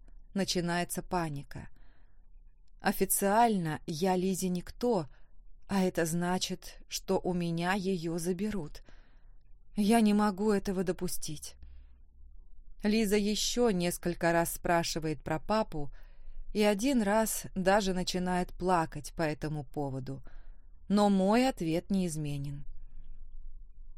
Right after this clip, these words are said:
Врач осматривает девочку, берёт необходимые анализы.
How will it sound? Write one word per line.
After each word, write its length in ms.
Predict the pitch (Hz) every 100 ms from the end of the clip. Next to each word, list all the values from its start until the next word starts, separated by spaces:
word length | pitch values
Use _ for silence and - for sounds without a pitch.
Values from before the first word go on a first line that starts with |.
| -
Врач 460 | 185 185 180 - -
осматривает 920 | 190 - 190 180 165 160 151 143 143
девочку, 720 | 202 220 214 - - 196 180 - - - - - 180
берёт 400 | 208 220 285 240
необходимые 840 | 208 - 185 160 165 214 202 151
анализы. 600 | 147 151 147 143 139 143